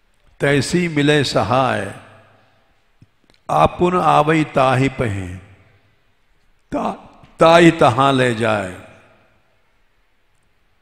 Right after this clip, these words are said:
भवितव्यता स्वयं तुम्हारे पास आती है या उसको वहां ले जाती है।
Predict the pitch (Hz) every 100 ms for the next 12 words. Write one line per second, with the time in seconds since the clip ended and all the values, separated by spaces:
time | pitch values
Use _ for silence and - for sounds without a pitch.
0 | _ _ _ _ _ _ _ _ _ _
1 | _ - - 143 170 - 175 185 - 208
2 | 202 - 185 190 196 165 170 160 156 -
3 | 147 127 127 110 - 107 82 90 - -
4 | _ _ _ _ _ _ _ _ _ _
5 | _ _ _ _ _ _ _ _ _ _
6 | _ _ _ - _ - 160 185 180 -
7 | 180 160 139 147 135 120 110 - 110 -
8 | -